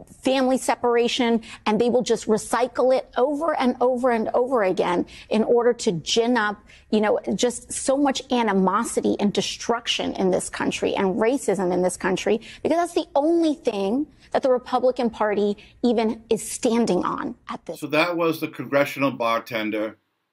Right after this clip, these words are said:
Speaker 2: telling us that there is no border crisis. Republicans refuse to pass any border legislation. They're basically self-sabotaging our economy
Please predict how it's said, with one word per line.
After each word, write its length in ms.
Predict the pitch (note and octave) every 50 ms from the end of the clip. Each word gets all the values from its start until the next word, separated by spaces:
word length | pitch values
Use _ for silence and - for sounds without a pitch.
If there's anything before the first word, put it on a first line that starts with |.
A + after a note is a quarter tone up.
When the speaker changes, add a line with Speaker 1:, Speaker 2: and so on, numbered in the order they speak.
| _ _ _
Speaker 2:
telling 380 | - D3 C3+ C#3+ D3 C#3+ C#3 C3+
us 500 | C3 A#2+ A2 G#2+ G2+ - - - - - _ _ _ _ _ _ _ _ _ _ -
that 160 | A2+ - -
there 180 | B2 A#2+ B2+
is 220 | D3+ E3 D3+ - -
no 160 | C#3+ C#3 C3
border 360 | C3 B2 B2 C#3 C#3+ C3+ B2
crisis. 720 | C3 - A2+ G2 F#2 F2 - - E2 F2+ - - - - - _ _ _ _ _ _ _ _ _ _ _ _ _
Republicans 960 | G#2+ A2 A2 - C3+ C3+ C3+ C3 C3+ C3 C3 C3 B2+ B2 A#2 G#2 - - -
refuse 760 | F#2+ G2+ G2+ - - C3+ C3+ C3+ C3+ C3+ C#3+ C#3 C3+ - -
to 140 | - - G#2
pass 420 | - - C3 C3 B2+ B2 - -
any 160 | B2 A#2+ B2+
border 320 | C3 - B2 B2+ B2 B2 B2
legislation. 960 | A2+ A#2 A2+ G#2+ G#2+ G#2+ - - - G2 F2+ F2 F2 - G2 F2+ F#2 F2 - _ - _ _ _ _ _ _ _ _ -
They're 100 | C3 G#2
basically 840 | G2+ A#2+ C#3+ D#3 D#3+ D#3 - D#3 - B2+ B2 A#2 A#2 A2+ G#2 A2 - _ _ _
self-sabotaging 1600 | - - - D#3 D3+ D#3 D#3 - - - D#3+ D#3 D3+ D3 C#3 C#3 - - - A2+ G#2 G2+ G2+ G2 - G#2 F#2+ F#2 F#2 F2 - - _ _ _ -
our 220 | A#2 A#2+ B2 A#2
economy 680 | A#2 - - D3 D3 D3+ C3+ A2 G2 F#2 F2 E2 -